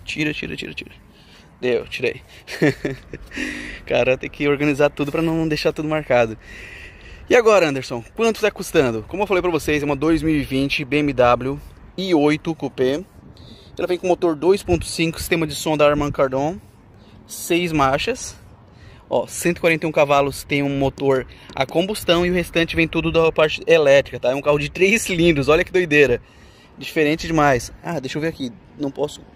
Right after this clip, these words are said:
é o esse, é aqui, beleza. Aqui, ó, cento e quarenta e um do motor elétrico e duzentos e vinte e oito é do motor a combustão. Então eu fiz uma inversão aqui. Mas agora, quanto que ele tá custando? Seguinte, também tem consumo de combustível, né?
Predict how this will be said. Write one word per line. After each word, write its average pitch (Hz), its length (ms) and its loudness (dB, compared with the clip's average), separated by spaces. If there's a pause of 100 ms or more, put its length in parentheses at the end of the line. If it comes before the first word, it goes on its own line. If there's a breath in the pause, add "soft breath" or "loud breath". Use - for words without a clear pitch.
(140)
é 151 160 2
o 143 160 0
esse, - 280 -4 (100)
é 202 320 -2
aqui, 151 300 -6 (200)
beleza. 147 340 2 (200 loud breath)
Aqui, - 160 0
ó, 123 100 6
cento 214 220 0
e - 20 -20
quarenta 175 240 0
e 185 60 0
um - 20 0
do 175 60 -2
motor 180 360 -2
elétrico 151 680 2 (500 loud breath)
e 147 100 -2
duzentos 160 480 0
e 185 40 -6
vinte 170 180 0
e 165 80 0
oito 160 220 0
é - 20 -4
do 156 80 -4
motor 160 320 0
a 165 100 -2
combustão. 151 840 -2
Então 135 180 -10
eu 135 60 -6
fiz 139 160 -10
uma 147 100 0
inversão 143 400 -2
aqui. 143 300 -2 (960 loud breath)
Mas 214 220 4
agora, 196 280 4
quanto 220 300 -6
que 208 60 -10
ele 202 80 -4
tá 196 100 0
custando? 156 560 -2 (320 loud breath)
Seguinte, - 540 -4
também 135 200 -4
tem 147 140 -8
consumo 156 380 -4
de 151 80 -8
combustível, 156 580 -4
né? 120 180 -4